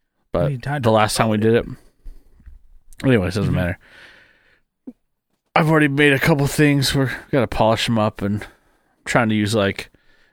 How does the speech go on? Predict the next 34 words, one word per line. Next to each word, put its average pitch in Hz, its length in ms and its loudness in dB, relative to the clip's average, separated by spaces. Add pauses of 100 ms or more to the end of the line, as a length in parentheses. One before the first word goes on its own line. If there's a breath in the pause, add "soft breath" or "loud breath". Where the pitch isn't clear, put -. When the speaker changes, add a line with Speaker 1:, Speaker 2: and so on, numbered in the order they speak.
(140)
Speaker 1:
eighties 151 400 4
or 131 80 2
nineties 131 400 4
movies 131 380 2
that 123 140 2
are, 117 200 0
you 123 140 -2
know, 104 140 -2
inspirational 117 760 0
for, 117 180 0
like, 104 220 0 (320)
you 113 100 -4
know, 101 80 -4
horror 110 600 0
or, 95 40 0
like, 92 440 -4
you - 100 -12
know, - 180 -10 (1000 soft breath)
so 73 380 -8 (720)
even 139 220 2
sixties, 104 500 -4
I 90 60 -2
Speaker 2:
Yeah, - 40 -2 (120)
Speaker 1:
guess. 113 40 -4
Speaker 2:
like 110 140 -8
Breakfast 113 320 -8
Speaker 1:
That's - 80 -18
what 120 100 -2
Speaker 2:
Club, 117 220 -4
stuff 120 160 -8
like 117 100 -8
that. 117 200 -6 (680)
Speaker 1:
<laughs> - 140 -16
Yeah, 143 180 0